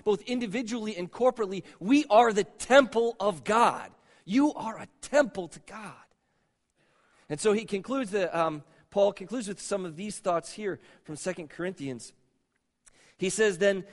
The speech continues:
this is God speaking, "I will make my dwelling among them. I will walk among them. I will be their God. They shall be my people." And therefore, this is the command to us, "Therefore, go out from their midst. Be separate from them," says the Lord. "Touch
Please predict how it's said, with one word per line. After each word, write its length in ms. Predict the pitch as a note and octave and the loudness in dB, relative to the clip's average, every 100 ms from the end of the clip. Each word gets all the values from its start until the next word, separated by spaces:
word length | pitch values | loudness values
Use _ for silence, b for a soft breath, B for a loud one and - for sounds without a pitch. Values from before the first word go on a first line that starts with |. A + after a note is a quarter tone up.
| B | B
this 160 | F3+ F3+ | -6 -4
is 80 | E3+ | 0
God 260 | F3+ F3 | 2 2
speaking, 440 | - - G3+ F3 D#3 | 0 -10 -10 -10 -2
"I 140 | F#3+ | 0
will 160 | G#3 G3+ | 2 0
make 260 | F3+ F#3+ | -2 -2
my 200 | F3 E3+ | -2 -4
dwelling 600 | D#3 D3 D3 F#3 F#3+ F#3+ F#3 | -4 -8 -2 -2 0 -4 -6
among 500 | D#3 C#3+ E3 E3 D3 | -8 -4 -4 -4 -8
them. 280 | B2+ G#2+ A2+ b b b | -10 -10 -16 b b b
I 60 | D3 | -2
will 240 | D#3+ D3 | 0 -2
walk 340 | C3+ E3+ F#3 F3+ | 2 4 4 0
among 380 | E3+ D#3+ E3+ E3+ | -4 -2 -2 -4
them. 180 | E3+ E3 | -6 -6
I 160 | D#3+ F3 | -2 -2
will 160 | E3 | -2
be 180 | C3+ D#3+ | -6 -6
their 160 | D#3 D3 | -4 -4
God. 460 | D#3 D#3 D#3 D3+ b b b | 0 2 2 0 b b b
They 240 | B2+ F3 | -2 0
shall 280 | F#3 - F#3 | 0 -4 -8
be 200 | C#3 F3+ | -6 -4
my 220 | E3+ D#3 | -2 -4
people." 500 | D3 E3+ D3+ A#2 A2+ _ _ _ _ _ _ | -6 -12 -10 -12 -14 _ _ _ _ _ _
And 100 | - | -2
therefore, 460 | D#3+ A#3 A#3 A#3 G3+ | 4 6 4 0 0
this 160 | G3 G3 | -2 -6
is 80 | |
the 80 | F3+ | -8
command 340 | - F#3 F3+ F#3 | -6 0 0 0
to 100 | - | 2
us, 200 | F3 - | 2 2
"Therefore, 420 | G#3+ G3+ G#3+ F#3 B B - | 0 2 -2 -2 B B 4
go 260 | G3 A3+ A3+ | 8 8 8
out 260 | G3 B3+ F#3 | 4 4 2
from 220 | G#3 F3+ | -2 0
their 120 | D#3+ | 0
midst. 300 | D3+ D3 - | 0 -2 -6
Be 120 | G3 | -10
separate 560 | F3 - B3 B3 A3+ D#3+ | -8 -4 2 2 0 -4
from 240 | E3+ D3+ | -4 -4
them," 140 | C#3+ C#3 | -4 -6
says 240 | - D3+ | -6 -6
the 140 | D3 | -6
Lord. 280 | D3 D#3+ D3+ | -6 -6 -6
"Touch 380 | - G#3+ A3 - | 2 2 2 -4